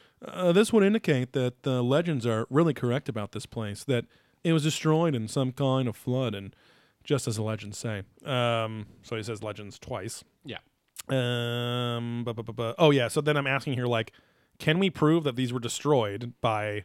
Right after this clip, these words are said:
Speaker 1: some sort of skybound missiles, which the
Speaker 2: Mm-hmm.
Speaker 1: religious texts say that it is? Are there impact craters or explosion,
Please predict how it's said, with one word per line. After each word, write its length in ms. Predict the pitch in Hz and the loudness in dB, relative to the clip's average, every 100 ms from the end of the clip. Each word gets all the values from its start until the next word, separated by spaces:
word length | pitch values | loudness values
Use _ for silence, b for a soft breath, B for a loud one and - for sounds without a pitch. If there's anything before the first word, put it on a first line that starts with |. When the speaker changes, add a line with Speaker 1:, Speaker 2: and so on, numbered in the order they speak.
| - | -6
Speaker 1:
some 240 | - 135 | -2 0
sort 200 | 131 143 | 0 -2
of 60 | 120 | -2
skybound 640 | - 131 123 120 117 113 | -4 0 0 0 0 -2
missiles, 480 | 117 - 98 95 107 | -4 -4 -8 -10 -10
which 180 | 110 - | -10 -6
the 60 | 123 | -6
Speaker 2:
Mm-hmm. 80 | |
Speaker 1:
religious 240 | 104 110 110 | -4 -6 -6
texts 360 | 113 107 - | -8 -8 -12
say 200 | - 104 | -8 -8
that 120 | 107 135 | -4 -4
it 100 | 113 | -4
is? 320 | 90 113 - b b b b b b | -8 -10 -12 b b b b b b
Are 240 | 135 135 135 | 6 8 8
there 200 | 131 131 | 6 2
impact 400 | 131 135 139 - | 0 2 2 2
craters 380 | 143 143 139 135 | 2 4 4 4
or 100 | 135 | 2
explosion, 840 | - - 127 127 123 135 131 | 0 0 4 4 2 -2 -2